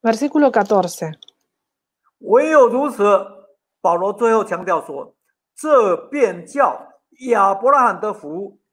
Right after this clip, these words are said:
Speaker 2: 因基督耶稣可以临到外邦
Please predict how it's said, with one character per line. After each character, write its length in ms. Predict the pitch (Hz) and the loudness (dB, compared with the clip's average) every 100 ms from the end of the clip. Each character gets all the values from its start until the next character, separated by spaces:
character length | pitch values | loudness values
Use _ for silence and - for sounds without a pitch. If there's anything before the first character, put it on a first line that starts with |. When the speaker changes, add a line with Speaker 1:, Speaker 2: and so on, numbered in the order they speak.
| - | -8
Speaker 2:
因 420 | 240 208 196 190 | -6 -4 -8 -14
基 260 | 208 214 | -6 -6
督 220 | 196 202 185 | -4 -6 -4
耶 180 | 180 | -4
稣 240 | 175 170 156 | -6 -10 -10
可 200 | - 196 | -2 0
以 140 | 151 | 0
临 600 | 123 135 156 185 208 220 | -6 -6 -4 -2 -4 -4
到 360 | 226 165 139 - | 0 0 0 -2
外 220 | 233 147 | -2 -2
邦 280 | 123 160 254 | -4 -8 -8